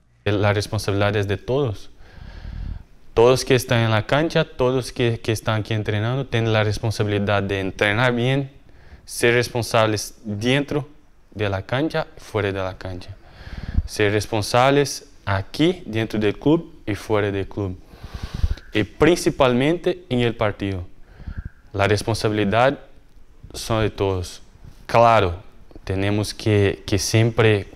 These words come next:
por, por sermos más experientes, estar aportando más, hablando, llamamos,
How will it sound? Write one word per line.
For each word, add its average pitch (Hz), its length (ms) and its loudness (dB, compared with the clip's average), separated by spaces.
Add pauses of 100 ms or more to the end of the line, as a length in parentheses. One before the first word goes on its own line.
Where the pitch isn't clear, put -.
por, 98 220 -2
por 95 180 -2
sermos 101 340 -2
más 101 220 -2
experientes, 107 500 0
estar 107 240 2
aportando 104 560 -2
más, 101 460 -2 (340)
hablando, 104 840 2 (240)
llamamos, 101 540 -2